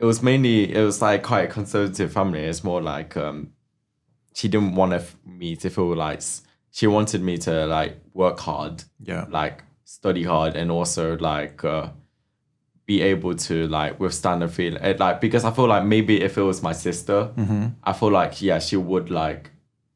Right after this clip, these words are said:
Speaker 1: be more, like, sympathetic.
Speaker 2: Mm-hmm. Is, is that, um,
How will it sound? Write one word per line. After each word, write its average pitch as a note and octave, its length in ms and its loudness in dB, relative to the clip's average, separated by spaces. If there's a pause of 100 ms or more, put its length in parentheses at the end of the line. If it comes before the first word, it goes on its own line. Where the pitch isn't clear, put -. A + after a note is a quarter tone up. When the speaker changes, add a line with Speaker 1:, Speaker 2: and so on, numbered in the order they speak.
(140)
Speaker 1:
be G#2 160 4
more, F2+ 420 4
like, D#2+ 300 0
sympathetic. G#2+ 800 -2
Speaker 2:
Mm-hmm. C3+ 380 2 (160)
Is, A#2+ 180 -4
is A#2+ 220 -2
that, D3+ 320 0 (640)
um, F#2 680 -8